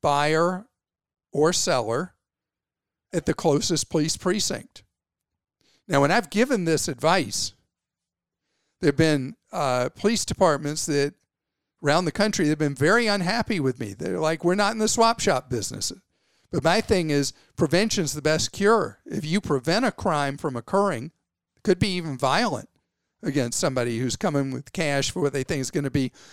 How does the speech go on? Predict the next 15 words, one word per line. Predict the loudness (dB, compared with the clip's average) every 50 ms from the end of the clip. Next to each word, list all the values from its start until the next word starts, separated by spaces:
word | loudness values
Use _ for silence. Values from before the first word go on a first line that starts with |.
| -6 0
a | 2 2 2
fantastic | 4 2 2 2 2 0 -2 0 0 0 0 -2 -4 -6 -6
condition | -6 -2 0 0 0 0 0 0
iPhone | 0 2 2 2 2 2 2 2 4 4
eleven, | 2 0 2 2 4 4 4 4 2 2
just | 4 4 4 4 6
one | 4 4 4 4 4
generation | 4 4 4 4 4 2 2 2 0 -2 0
back, | 0 2 2 2 0 0
and | 2 0
it's | 0 0 0
so | -4 -4 0 4 8 8 8 10 8 8
affordable | 6 8 6 8 8 8 4 2 2 0 0 0
for | 0 0 0 2
you. | 2 0 -2